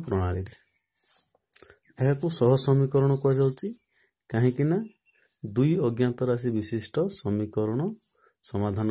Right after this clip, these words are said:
କରିବାକୁ ହେଲେ ଦୁଇଟି ସମୀକରଣର ଆବଶ୍ୟକ ପଡ଼ିଥାଏ।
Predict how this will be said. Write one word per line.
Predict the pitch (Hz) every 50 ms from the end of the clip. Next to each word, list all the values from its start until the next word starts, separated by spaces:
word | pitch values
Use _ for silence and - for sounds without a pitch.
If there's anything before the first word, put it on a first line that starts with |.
| 107 -
କରିବାକୁ | - 107 107 110 110 107 110 110
ହେଲେ | 113 135 160 190 220 - _ _ _ _ _ _ _ _ -
ଦୁଇଟି | 113 98 95 - 110 117 123 131 135 139 - 175 208 240 - _ - - - - - _ _ - - -
ସମୀକରଣର | - 208 208 110 110 - 117 113 110 113 123 131 - - 110 104
ଆବଶ୍ୟକ | 98 98 95 - - 107 104 104 101
ପଡ଼ିଥାଏ। | 110 107 104 104 101 - 131 143 160